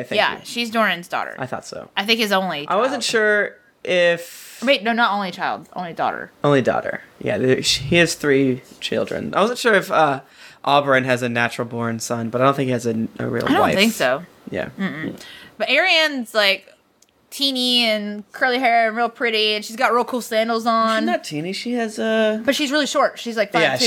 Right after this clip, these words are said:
Speaker 1: she,
Speaker 2: talks
Speaker 1: she,
Speaker 2: about
Speaker 1: but she
Speaker 2: that.
Speaker 1: has a, a woman's hips
Speaker 2: She
Speaker 1: and
Speaker 2: has a
Speaker 1: boobs.
Speaker 2: woman's figure. I made sure to mention that,
Speaker 1: Yeah.
Speaker 2: but she is very short.
Speaker 1: She's very small, but sh-, she's thick in the right places, like that
Speaker 2: Um,
Speaker 1: song.
Speaker 2: I just mostly noticed that it, it said she had sandals that, like, laced up to her thigh, and I was like, "That's cool."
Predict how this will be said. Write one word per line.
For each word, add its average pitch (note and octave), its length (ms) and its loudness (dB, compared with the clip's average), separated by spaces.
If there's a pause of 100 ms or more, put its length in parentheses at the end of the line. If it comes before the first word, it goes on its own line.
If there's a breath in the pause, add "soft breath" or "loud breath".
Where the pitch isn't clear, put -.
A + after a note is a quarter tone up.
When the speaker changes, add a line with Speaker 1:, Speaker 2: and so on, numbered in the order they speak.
Speaker 1:
she, - 20 0
Speaker 2:
talks G3+ 160 2
Speaker 1:
she, - 60 -2
Speaker 2:
about G#3 100 -6
Speaker 1:
but F#3 140 2
she G3 100 -2
Speaker 2:
that. G3+ 60 4
Speaker 1:
has G3 120 4
a, G3+ 60 4
a D#3+ 100 4
woman's F3 440 0
hips G#3 360 -2
Speaker 2:
She D#4 120 0
Speaker 1:
and E4 100 4
Speaker 2:
has D#4+ 140 2
a D#4+ 40 2
Speaker 1:
boobs. E4 120 4
Speaker 2:
woman's D4+ 340 2
figure. G#3+ 320 0
I G3+ 160 2
made A3+ 420 -4
sure G#3+ 200 -4
to G3 60 -4
mention E3+ 360 -8
that, C3 220 -6
Speaker 1:
Yeah. A#2+ 220 2
Speaker 2:
but F3 100 -8
she A#3 180 -2
is G3+ 120 0
very F#3+ 160 -2
short. - 340 -10
Speaker 1:
She's B2+ 220 -10
very C#3+ 260 2
small, C3 380 2
but A#2 420 -6
sh-, - 260 -8
she's - 500 -8
thick C#3+ 300 -6
in B2 60 -10
the B2 80 -8
right A#2+ 180 -4
places, - 460 -10
like A#2+ 100 -6
that G3 140 2
Speaker 2:
Um, F3+ 80 0
Speaker 1:
song. - 240 -8 (260)
Speaker 2:
I B3 100 2
just C4 180 0
mostly C4+ 360 2
noticed A3+ 280 2
that G3+ 260 0
it, - 20 -16
it G#3 160 -6
said G3+ 140 -2
she - 80 -4
had F#3+ 140 0
sandals F3+ 340 0
that, E3 160 0
like, D3+ 180 0
laced D#3+ 300 -2
up D#3 140 -2
to F#3 80 -8
her A2+ 120 -4
thigh, A#2 280 0
and A2 80 -2
I G#2 40 -2
was C3 160 -8
like, A2 200 -10 (240)
"That's - 180 -6
cool." - 240 -16